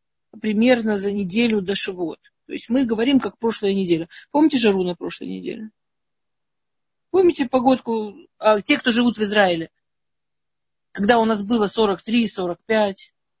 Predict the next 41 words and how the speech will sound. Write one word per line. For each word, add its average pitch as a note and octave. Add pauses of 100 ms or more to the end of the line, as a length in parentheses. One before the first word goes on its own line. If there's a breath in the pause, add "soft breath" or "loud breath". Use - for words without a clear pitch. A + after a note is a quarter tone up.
(1120)
Те, D4+
кто C4+
живут B3
в A3+
Израиле, G#3
вот A#3
представьте, G#3+
вот B3
такая C4
нормальная, A#3+
не D4
как F4+
щас G3
у F#3
нас, F#3 (360 soft breath)
даже F#3
у F3+
нас F3
холод F3+
такой F3
собачий, E3+
даже E3+
тридцати E3+
нет. E3 (600 soft breath)
А G4
вот F4+
нормальная, C4
обычная, F#3+
н-, F3+ (380)
не G#3+
особенная, F#3
как -
сейчас, E3
погода. F#3 (600)
Вот F3+
в G3
этот F3
период F3+
до, E3+
до E3+
Шавуот. E3+